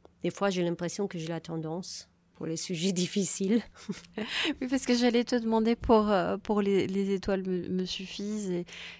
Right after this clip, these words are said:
Speaker 2: donc là, on est dans l'univers des, des Mahou, des Réré, enfin voilà. Et donc, du coup, euh, c'est pareil, ça, ça t'a pris du temps, j'imagine, aussi pour, euh, trouver des personnages et pouvoir les filmer, les suivre.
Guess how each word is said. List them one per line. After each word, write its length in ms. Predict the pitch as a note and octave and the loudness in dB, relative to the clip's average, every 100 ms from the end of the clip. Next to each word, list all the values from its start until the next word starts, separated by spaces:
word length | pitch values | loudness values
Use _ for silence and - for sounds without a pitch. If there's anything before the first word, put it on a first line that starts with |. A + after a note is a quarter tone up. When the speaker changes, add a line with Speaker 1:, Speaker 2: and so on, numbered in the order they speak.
| - | -6
Speaker 2:
donc 180 | D#3+ E3+ | -4 2
là, 160 | F3 | 4
on 120 | F3+ E3+ | 4 2
est 80 | |
dans 140 | E3 E3 | 0 -2
l'univers 460 | E3+ E3+ E3+ F3 | -2 -2 -2 -4
des, 480 | E3 E3 D#3 D3+ D#3 | -4 -6 -4 -4 -6
des 140 | D#3 E3 | -4 -4
Mahou, 680 | D#3+ D#3+ E3 F3+ F#3 F#3+ | -2 0 0 0 -2 -2
des 140 | F3+ E3+ | -2 -2
Réré, 580 | E3 E3+ F3 F#3 F#3+ F#3 | -2 -2 -2 -2 -2 -6
enfin 220 | F3 E3 | -8 -10
voilà. 400 | D#3+ E3+ A3+ A3 | -6 -2 -2 -2
Et 240 | - F3 | -4 -6
donc, 260 | D#3+ F3 F3 | -6 -6 -8
du 160 | E3 | -12
coup, 340 | E3 - A3 G#3+ | -14 -6 0 0
euh, 280 | F#3+ F3 F3 | 0 0 -4
c'est 160 | - | -8
pareil, 360 | - F3+ G#3+ A#3+ | -8 -4 -2 -4
ça, 200 | - G3 | -4 -6
ça 180 | - F#3 | -6 -10
t'a 120 | - | -10
pris 180 | - F3+ | -12 -12
du 120 | F3+ | -6
temps, 180 | B3+ B3 | -2 -2
j'imagine, 480 | A3+ G#3 G3+ G3 F#3+ | -2 -6 -4 -6 -6
aussi 260 | F#3 G3+ | -8 -12
pour, 320 | F#3 - F#3 F3+ | -14 -12 -12 -10
euh, 500 | F#3 F3+ F3+ F#3 F#3+ F#3+ - - - - - - _ - | -10 -10 -10 -10 -10 -14 -20 -20 -20 -20 -20 -20 _ -14
trouver 320 | - - F#3+ F#3+ | -10 -2 2 4
des 100 | F#3 | 4
personnages 800 | F3+ - G#3 F#3+ F#3+ G3 G#3 | 0 -2 -2 2 2 2 -2
et 320 | G3 F3 F3 F3 | -4 -2 -4 -6
pouvoir 320 | - F3 F3+ | -4 -4 -4
les 100 | F3+ | -6
filmer, 460 | - G3 F#3 F#3 | -8 -4 -2 -2
les 80 | F3+ | -2
suivre. 500 | F3+ - F3 G3 F#3 | -8 -8 -8 -6 -10